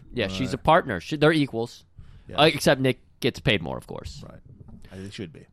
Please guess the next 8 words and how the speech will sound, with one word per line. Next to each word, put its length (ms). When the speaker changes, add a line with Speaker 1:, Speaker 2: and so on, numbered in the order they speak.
Speaker 1:
Yeah. 140
Speaker 2:
And 600
so 380
he, 600
she's 340
looking 340
through 400
a 160